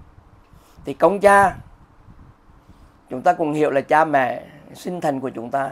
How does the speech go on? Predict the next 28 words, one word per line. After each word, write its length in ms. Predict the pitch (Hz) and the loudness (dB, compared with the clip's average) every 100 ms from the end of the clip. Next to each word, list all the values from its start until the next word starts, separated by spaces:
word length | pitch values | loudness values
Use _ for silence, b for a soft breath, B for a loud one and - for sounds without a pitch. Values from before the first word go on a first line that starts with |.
| - | -10
nhưng 160 | 135 | -8
mà 60 | 156 | -8
công 320 | - 185 202 | 0 0 2
cha 200 | 185 175 | 2 2
như 140 | 180 151 | 0 -4
núi 180 | 135 | -6
Thái 220 | 135 127 127 | -6 -6 0
Sơn. 280 | 180 180 170 _ _ _ _ _ _ _ _ _ _ _ _ - - _ | 2 2 -2 _ _ _ _ _ _ _ _ _ _ _ _ -20 -20 _
Cái 120 | - 170 | -12 2
câu 180 | 185 | 2
này, 160 | 190 185 | 4 0
câu 180 | 180 185 | 2 2
rất 160 | 175 196 | 2 -4
hay 260 | - 240 247 | 4 6 6
của 140 | 175 | 2
cái 120 | 156 | 0
câu 200 | 160 180 | 2 2
này 240 | 190 165 156 | 4 2 2
là 80 | 175 | -2
ngoài 340 | 170 175 160 | 4 6 6
chuyện 240 | 156 143 | 2 -6
công 300 | 131 196 214 | 0 0 2
cha 180 | 202 214 | 2 2
như 160 | 214 156 | 2 -2
núi 180 | 143 139 | -6 -4
Thái 200 | 139 135 | -4 0
Sơn 260 | 185 190 | 0 2
là 180 | 170 | 0